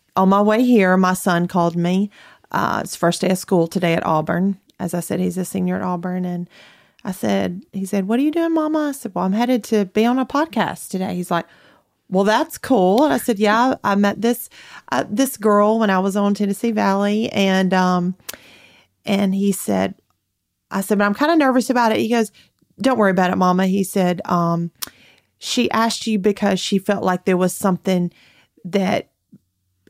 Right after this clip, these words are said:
some information or something that you could maybe help somebody with."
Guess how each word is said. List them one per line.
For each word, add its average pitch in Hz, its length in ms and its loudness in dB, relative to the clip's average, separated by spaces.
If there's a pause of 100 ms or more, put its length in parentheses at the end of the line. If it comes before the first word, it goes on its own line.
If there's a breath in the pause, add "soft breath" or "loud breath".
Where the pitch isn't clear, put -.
(120)
some 196 240 -4
information 196 640 2
or 180 120 0
something 180 360 -2
that 175 180 -2
you 185 80 2
could 175 160 -2
maybe 170 220 0
help 170 200 -6
somebody 170 380 -6
with." - 380 -8